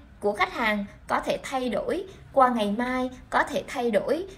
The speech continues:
rồi qua ngày kia nữa có thể thay đổi, nhưng bạn không thay đổi, làm sao bạn biết được thị trường sẽ thay đổi như thế nào để phục vụ? Thứ hai,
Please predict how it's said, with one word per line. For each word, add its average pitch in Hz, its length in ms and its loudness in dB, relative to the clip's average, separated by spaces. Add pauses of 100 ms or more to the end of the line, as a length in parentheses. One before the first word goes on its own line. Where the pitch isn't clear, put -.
(140)
rồi 247 320 8
qua 311 160 6
ngày 294 160 6
kia 330 220 0
nữa 277 300 4 (220)
có 392 120 2
thể 359 220 0
thay 320 200 0
đổi, 254 360 2 (200)
nhưng 285 240 4
bạn 240 220 0
không 311 200 -8
thay 320 160 -2
đổi, - 340 2 (140)
làm 302 180 2
sao 349 240 4
bạn 262 240 4
biết 370 220 0
được 269 220 2 (200)
thị 190 220 -4
trường 220 220 2
sẽ - 180 -6
thay 262 180 -2
đổi 208 220 4
như 294 140 0
thế 285 180 -6
nào 233 240 -4
để 233 120 -4
phục 247 220 -8
vụ? 180 240 -4 (1300)
Thứ 285 200 4
hai, 262 440 2